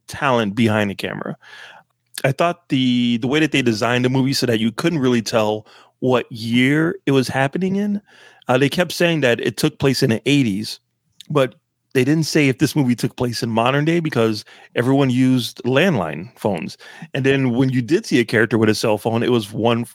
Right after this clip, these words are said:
it was, like, the old brick phones, like, the old Nokia brick phones,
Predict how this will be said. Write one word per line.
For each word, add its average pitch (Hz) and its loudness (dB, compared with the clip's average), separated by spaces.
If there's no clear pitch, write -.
it 147 -4
was, 127 -4
like, 117 -2
the 110 2
old 120 0
brick 123 0
phones, 76 -8
like, 120 -8
the - 2
old 113 2
Nokia 110 -2
brick 117 0
phones, 110 -6